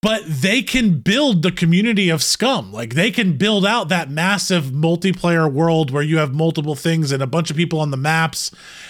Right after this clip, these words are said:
and continue to add that. So they can, they can build a multiplayer world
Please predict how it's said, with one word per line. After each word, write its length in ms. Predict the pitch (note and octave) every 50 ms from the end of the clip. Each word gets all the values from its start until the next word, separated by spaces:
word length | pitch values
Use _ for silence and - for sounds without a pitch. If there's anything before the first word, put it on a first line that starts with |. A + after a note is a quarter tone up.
| -
and 160 | C3+ D3 C#3+
continue 340 | D3+ D3+ C3 - G3 F#3 F#3
to 160 | D#3+ D3+ -
add 240 | C#3 D#3 F3+ G3+ F#3 D3+
that. 160 | C3 A2 -
So 60 | - D#3
they 120 | F#3+ A#3+
can, 380 | - B3+ A3+ F#3 D3+ B2 G#2+ - -
they 120 | F#3+ A3+
can 200 | - D4+ C4 G3+
build 300 | - - G3 G#3 A3 F#3+
a 60 | F#3 D#3+
multiplayer 760 | D3+ D3+ E3 F#3 F#3+ F3+ F#3 E3 - - D3+ C#3+ C3+ C3+ B2+
world 480 | A#2 C#3 C#3+ C#3 C3 A2+ G#2+ G2 G2